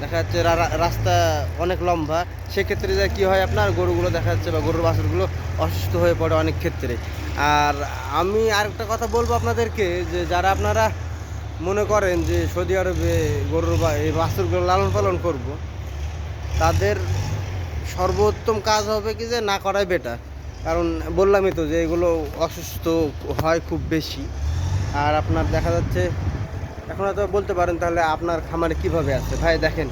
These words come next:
যারা বিজনেস করে, যারা বড় খামারি, তাদের হিসাবটা আলাদা, হ্যাঁ? তারা হয়তো, তারা হয়তো নিয়ে আসতেছে,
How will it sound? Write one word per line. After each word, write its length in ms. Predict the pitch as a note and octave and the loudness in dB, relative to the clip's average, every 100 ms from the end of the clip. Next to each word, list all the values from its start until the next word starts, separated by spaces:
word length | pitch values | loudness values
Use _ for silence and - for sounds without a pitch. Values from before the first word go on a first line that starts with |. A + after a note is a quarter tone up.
| - - - - D3 | -6 -8 -8 -4 0
যারা 160 | D#3+ | 0
বিজনেস 380 | D#3+ F3+ F#3+ F#3+ - | 2 2 2 0 2
করে, 260 | F#3+ E3+ | 2 4
যারা 220 | D3+ D3+ D#3 | 2 2 2
বড় 240 | E3 E3+ | 2 2
খামারি, 400 | E3 F#3 F3+ D#3 | 0 2 2 2
তাদের 280 | D#3+ E3 F#3 | 0 0 2
হিসাবটা 360 | F#3+ F#3+ G3+ | 0 2 4
আলাদা, 320 | F#3+ F3 C#3 A#2+ - | 4 2 -2 -8 -8
হ্যাঁ? 200 | E3+ G#3 - - - | -6 -6 -8 -12 -8
তারা 140 | D#3+ E3+ | -2 -2
হয়তো, 360 | F3+ F#3 F3+ E3 | -2 -2 -2 2
তারা 200 | F3 F3+ | 2 2
হয়তো 200 | F3+ F#3+ | 0 2
নিয়ে 240 | G3+ G#3 | 4 4
আসতেছে, 500 | F#3+ - E3+ G#3 G#3+ | 2 -4 -8 -6 -6